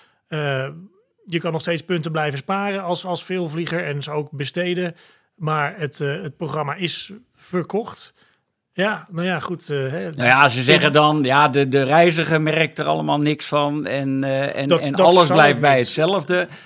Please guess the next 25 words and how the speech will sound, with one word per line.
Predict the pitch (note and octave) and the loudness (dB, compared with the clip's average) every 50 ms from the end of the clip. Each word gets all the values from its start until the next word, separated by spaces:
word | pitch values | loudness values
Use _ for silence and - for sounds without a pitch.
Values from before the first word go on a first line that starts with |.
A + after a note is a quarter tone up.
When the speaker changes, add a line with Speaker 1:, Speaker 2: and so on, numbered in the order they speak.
| - - - _ - | -20 -20 -20 _ -6
Speaker 2:
Maar | - E3+ D#3 C#3 C#3+ D3+ | 0 2 2 2 4 2
ja, | F3 G3+ - B2 | 2 0 0 -2
ze | - - | -2 -2
hebben | C#3 E3 G#3 G3 C#3 B2 A2 A2+ | 0 0 0 0 -2 -2 -2 -2
geld | - - E3 G3+ A3 A3 A#3 | -2 2 2 2 2 2 2
nodig | B3 A#3 A#3 G#3+ D3+ C3+ A#2+ | 2 4 4 4 2 0 -2
en | C3 B2+ | 0 -2
dit | B2+ D#3 E3+ D#3 | 0 0 -2 -2
Speaker 1:
Ja. | D#3 | -2
Speaker 2:
is | D3 B2+ | -6 -4
natuurlijk | C#3+ C3 C#3+ C#3 D3+ D#3+ | -4 -4 -4 -2 -2 0
een | E3+ D#3+ | 0 0
van | C3+ C#3+ C3+ | 0 0 0
de | C3 B2+ | 2 2
manieren | B2+ C#3 D3 D#3 D3+ C3+ A#2+ | 2 2 2 2 0 0 0
om | A#2+ A#2 | 0 0
dat | A#2 A#2 A2 - | 0 0 -2 -4
te | - B2+ | -6 -6
doen. | C#3+ F3+ A3+ A#3+ G3+ D#3 - | -6 -4 -6 -6 -8 -10 -10
Speaker 1:
Ja, | - E3 - | -10 -10 -6
is | - G3 E3 | -2 -2 -2
natuurlijk | D3 - E3+ D#3+ - - - | -2 -2 -6 -8 -8 -8 -6
overigens | D#3 D#3 D#3 C#3 C#3+ C#3+ C3 | -4 -4 -4 -4 -6 -8 -6
niet, | D3+ D#3 C#3 - - - | -6 -8 -8 -10 -14 -10
eh, | A3+ D#3+ D3+ C#3+ C#3+ C#3+ C#3 C#3+ D3+ | -8 -6 -4 -4 -4 -4 -6 -6 -6